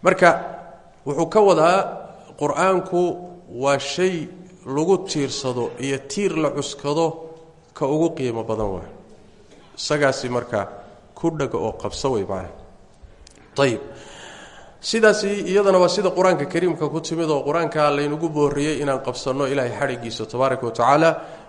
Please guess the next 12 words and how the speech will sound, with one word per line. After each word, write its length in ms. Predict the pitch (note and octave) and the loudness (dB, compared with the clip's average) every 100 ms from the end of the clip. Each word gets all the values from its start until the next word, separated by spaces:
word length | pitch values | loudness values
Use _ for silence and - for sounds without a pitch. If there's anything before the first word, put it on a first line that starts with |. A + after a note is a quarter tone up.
| - | 2
"Wactasimuu 640 | C3+ B2+ B2+ C#3+ C3 B2+ | 6 6 4 0 0 -2
bixablillahi 680 | B2 - C3+ B2 A#2 A#2+ A2+ | -2 -2 -4 -2 -2 -2 -4
jamiican." 640 | G#2+ A#2 C3+ C3+ C3+ - - - - - _ | -6 -2 4 4 4 -2 -14 -20 -20 -20 _
Iyo, 220 | A#2 B2 | -6 -4
"Fastamsik 720 | A#2 A#2+ - D3+ C#3 - A#2+ - | -4 -4 -2 -2 -2 -6 -8 -6
billadii 460 | B2 A#2+ A#2 A2+ B2+ | -4 -4 -2 -4 -4
uuxiya 440 | C3+ - A#2+ A#2 | -6 -4 -4 -4
ilayka 380 | A#2+ B2 A2+ A#2 | -4 -4 -6 -8
innaka 460 | A#2+ B2+ A#2+ A#2 A#2+ | -8 -6 -8 -6 -4
calaa 220 | A#2+ A2 | -4 -4
siraatin 500 | - A2+ A#2 A2 G#2+ | -4 -2 -2 -4 -8
mustaqiim." 580 | G2+ G2 - G2 G2 F2 | -8 -8 -8 -10 -12 -14